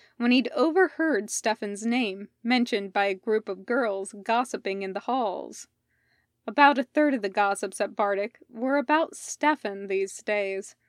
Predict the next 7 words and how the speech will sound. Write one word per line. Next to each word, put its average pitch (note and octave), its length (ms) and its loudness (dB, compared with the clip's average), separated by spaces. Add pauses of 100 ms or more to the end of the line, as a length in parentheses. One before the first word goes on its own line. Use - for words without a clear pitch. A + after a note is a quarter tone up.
(320)
only A3+ 340 0
half B3 540 2
of G#3 200 -10
those A#3+ 580 0 (120)
completely G#3+ 580 -2
made F#3+ 280 -2
up. G#3+ 380 0